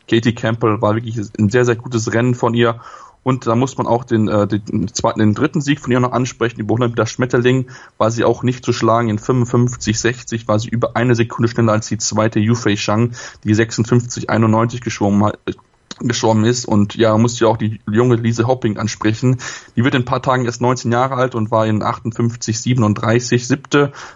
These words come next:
ähm, wobei ihr Rückstand auf Platz vier nur knapp eine halbe Sekunde war. Also dadurch, äh, muss man sagen, sie hat viel, viel positive Schlagzeilen gesorgt. Auch in der, äh, Staffel war ihre Leistung wirklich sehr, sehr gut, wo sie zum Beispiel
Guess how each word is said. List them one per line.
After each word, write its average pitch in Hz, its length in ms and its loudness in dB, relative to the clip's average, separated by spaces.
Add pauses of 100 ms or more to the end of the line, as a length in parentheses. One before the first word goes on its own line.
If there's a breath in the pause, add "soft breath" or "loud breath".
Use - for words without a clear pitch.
(120)
ähm, 107 120 4
wobei 110 260 4
ihr 113 100 4
Rückstand 123 260 0
auf 117 140 -6
Platz 113 240 -2
vier 131 160 0
nur 104 100 0
knapp - 280 -4
eine 113 100 -2
halbe 120 240 2
Sekunde 113 420 -2
war. 104 140 -2
Also 107 160 0
dadurch, 117 400 2 (320 loud breath)
äh, 107 80 0
muss 123 200 0
man 117 140 0
sagen, 117 220 2
sie 113 180 -2 (140)
hat 143 180 0
viel, 151 160 -12
viel 151 140 -12
positive 131 520 -8
Schlagzeilen 123 540 -4
gesorgt. 120 380 0
Auch 110 100 -4
in 113 80 2
der, 110 240 2
äh, 107 380 0
Staffel 127 340 0
war 107 120 -2
ihre 113 100 0
Leistung 117 320 0
wirklich 113 260 -6
sehr, 113 220 2
sehr 117 140 2
gut, 117 260 -6
wo 110 80 4
sie 110 80 6
zum - 160 -2
Beispiel 110 380 2